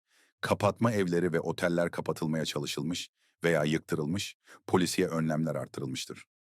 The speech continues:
Osmanlı, Leh, Rus,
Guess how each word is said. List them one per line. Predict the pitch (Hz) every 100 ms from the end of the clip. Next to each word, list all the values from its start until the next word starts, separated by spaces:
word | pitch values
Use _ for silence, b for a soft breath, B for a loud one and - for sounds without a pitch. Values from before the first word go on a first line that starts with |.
| _ _ _ -
Osmanlı, | 98 87 - 113 110 73 76 - _ -
Leh, | 85 90 85 82 _ _ -
Rus, | 90 92 -